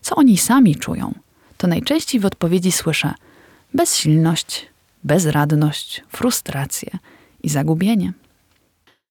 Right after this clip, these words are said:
My też przechodzimy transformację, tak jak i nasza relacja z młodą osobą. Te zmiany nas niepokoją, bo zmienia się dynamika i dotychczasowe rozwiązania po prostu przestają działać. Autorka Jak zrozumieć nastolatka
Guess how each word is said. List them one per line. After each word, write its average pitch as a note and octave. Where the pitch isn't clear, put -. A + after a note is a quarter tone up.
My A3
też D#4
przechodzimy F3
transformację, D3+
tak C4
jak C4
i G3
nasza A3
relacja G#3
z G3+
młodą G3
osobą. -
Te F#3
zmiany C#4
nas A#3
niepokoją, F3
bo E3
zmienia G#3
się D#3
dynamika D3+
i A#3
dotychczasowe G#3+
rozwiązania A3
po D#3
prostu -
przestają E3
działać. D#3
Autorka -
Jak A#3+
zrozumieć A3+
nastolatka F3+